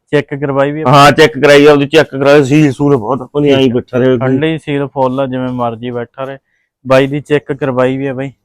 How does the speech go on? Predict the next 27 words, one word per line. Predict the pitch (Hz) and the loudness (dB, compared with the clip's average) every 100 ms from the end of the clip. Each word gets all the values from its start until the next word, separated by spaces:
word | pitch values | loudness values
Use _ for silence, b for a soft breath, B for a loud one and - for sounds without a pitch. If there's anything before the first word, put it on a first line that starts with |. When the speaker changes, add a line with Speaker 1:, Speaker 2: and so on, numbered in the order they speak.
| - | -6
Speaker 1:
ਤੇ | 143 | 0
ਆਪਦੀ | 135 135 135 147 | 2 2 0 -6
ਤਸੱਲੀ | 135 131 123 120 | -6 -8 -8 -10
ਚੈੱਕ | 127 120 123 | -10 -12 -14
ਦੀ | 123 | -14
ਬਾਈ | 120 127 | -12 -12
ਜ਼ਰੂਰ | 120 117 117 - | -12 -14 -16 -14
ਕਰਵਾਇਓ। | 120 127 139 143 _ _ - | -10 -8 -8 -12 _ _ -2
ਬੈੜ | 131 143 | 0 0
ਚੰਗੀ | 160 151 135 131 | -4 -8 -8 -8
ਆ, | 143 | -8
ਜਰਸੀ | 120 120 113 - 131 | -4 -4 -4 -12 -10
ਨਸਲ | 127 117 127 127 | -10 -10 -10 -12
ਆ, | |
ਦੁੱਧ | 117 120 120 | -12 -12 -12
ਵੀ | 135 135 | -10 -12
ਹੈਗਾ, | 123 123 | -12 -12
ਚੱਲ | 123 120 | -12 -14
ਖਰਚਾ | 113 - 113 - | -16 -16 -16 -12
ਚੱਕੂ। | 110 120 - 147 - _ _ - | -12 -12 -14 -18 -18 _ _ -4
ਫੇਸ | 135 147 | 0 0
ਫੂਸ | - 160 151 | -4 -10 -8
ਬੜਾ | 135 131 139 | -4 -2 -2
ਚੰਗਾ, | 139 135 131 | -4 -8 -10
ਟੂਆ | 127 120 120 | -8 -10 -8
ਟੂਆ | 117 120 | -10 -12
ਚੰਗਾ, | 117 127 120 139 | -10 -12 -10 -14